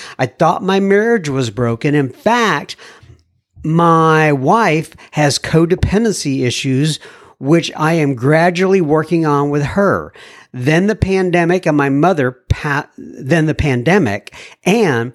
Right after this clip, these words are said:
my mother passed away." In parentheses, "I live in Norway and my folks were in Scotland and I am the only child." Um, parentheses. So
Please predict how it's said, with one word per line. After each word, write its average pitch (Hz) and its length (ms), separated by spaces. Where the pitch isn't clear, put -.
my 135 140
mother 139 320
passed - 480
away." 143 460
In 120 180
parentheses, 117 640
"I 135 100
live 160 240
in 135 160
Norway 120 560
and 120 140
my 113 100
folks - 560
were 120 200
in 104 180
Scotland 107 840
and 127 100
I 127 160
am 131 160
the 120 200
only 135 360
child." 90 680
Um, 131 140
parentheses. 101 600
So 147 380